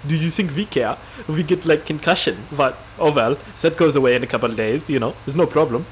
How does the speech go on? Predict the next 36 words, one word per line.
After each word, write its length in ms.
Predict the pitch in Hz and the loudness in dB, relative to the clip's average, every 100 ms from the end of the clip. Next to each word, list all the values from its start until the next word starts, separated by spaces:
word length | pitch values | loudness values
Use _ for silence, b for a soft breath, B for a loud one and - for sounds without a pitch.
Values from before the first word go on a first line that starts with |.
| - | -6
right? 140 | 113 - | -6 -4
You 180 | 135 127 | 0 2
hobble 260 | 123 135 131 | 2 4 4
around, 340 | 120 117 139 | 4 2 0
get 160 | 139 135 | -4 0
lost 320 | 127 190 - | 0 0 -2
a 20 | |
bit. 220 | 120 135 - B B 180 | -2 -2 -4 B B -6
That's 220 | - 165 - | 0 0 2
the 80 | |
only 160 | 156 139 | 0 0
problem, 460 | - 151 156 120 - 120 | 0 0 0 -6 -8 -2
really. 320 | 127 156 - - - - | 0 0 -4 -8 -20 -8
You 80 | 131 | -2
might 160 | 139 | 0
get 140 | 143 127 | -2 0
shot 220 | 151 139 | 0 0
by 100 | 135 | 0
a 60 | 120 | 0
hunter 300 | 143 160 135 | -2 -2 -4
because 260 | 165 120 117 | -4 -4 -2
you 80 | |
have 60 | 117 | -2
a 100 | 113 | -4
concussion, 340 | 104 143 139 127 | -2 -2 -2 -6
but 100 | 117 | -2
that's 180 | 127 | 0
it. 160 | 151 147 - B B | 2 0 -2 B B
We 140 | - 139 | 0 2
dent 220 | 147 147 | 2 2
the 100 | 127 | 0
fuck 300 | - 151 143 | 0 0 0
out 120 | 123 | -2
of 100 | 120 | -2
your 100 | 113 | -4
truck, 280 | 107 160 151 | -2 -2 -2